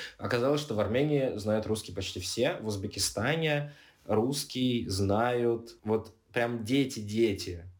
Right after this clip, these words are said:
лет десяти-пятнадцати не знают, кто постарше знают. И говорят, многие без акцента говорят на русском языке. И была ситуация в Узбекистане.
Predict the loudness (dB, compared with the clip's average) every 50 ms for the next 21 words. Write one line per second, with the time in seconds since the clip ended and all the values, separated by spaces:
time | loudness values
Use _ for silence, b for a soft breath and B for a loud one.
0 | _ _ _ -2 2 4 4 4 4 2 -2 -10 -16 _ _ _ -8 -4 -2 0
1 | 0 2 0 0 0 0 0 0 0 2 2 2 2 2 0 -2 -4 -2 0 0
2 | 2 2 2 2 2 2 2 2 2 0 0 -2 -8 -16 _ _ -18 -8 0 0
3 | 0 2 2 -2 -2 2 2 0 0 0 -4 -4 -4 -4 -4 -6 -6 -8 -14 -16
4 | -18 _ _ -10 -2 0 2 4 6 6 6 6 6 4 4 4 4 4 4 2
5 | 0 0 0 2 2 4 4 4 2 2 0 -2 -4 -2 -2 0 0 0 0 -2
6 | -2 -4 -4 -6 -8 -12 -12 -12 -14 -14 -16 -18 -18 -16 -16 -16 -16 -18 -20 -20
7 | -20 -20 -20 -20 -20 -20 _ _ -20 -20 -20 -20 -20 _ _ _ -10 -6 -4 -4
8 | -2 -4 -4 -4 -6 -6 -4 0 2 2 2 2 0 -2 -4 -2 0 2 2 2
9 | 0 0 0 0 0 0 0 -2 -4 -8 -8 -8 -6 -2 0 2 2 2 0 -2
10 | -4